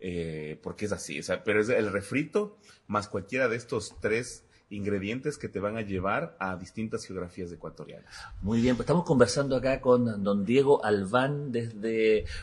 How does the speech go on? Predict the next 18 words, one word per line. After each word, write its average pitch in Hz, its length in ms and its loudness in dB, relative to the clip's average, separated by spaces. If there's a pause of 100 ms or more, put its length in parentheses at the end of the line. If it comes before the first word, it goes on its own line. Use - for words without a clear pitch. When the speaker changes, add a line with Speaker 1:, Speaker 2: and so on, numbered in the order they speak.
(140)
Speaker 2:
una 131 380 2
terraza, 131 1000 2
eh, 107 220 2
una, 107 460 2
una 92 460 -6
terraza - 260 -2
singular 101 640 4
que 98 340 0
es 92 100 -4
acá 101 320 0
en, 104 160 -2
en 104 140 -2
Morro 110 280 2
Ballena, 120 720 2
en, 107 220 -4
eh, 101 300 -4 (340)
en, 98 200 0
eh, 92 240 2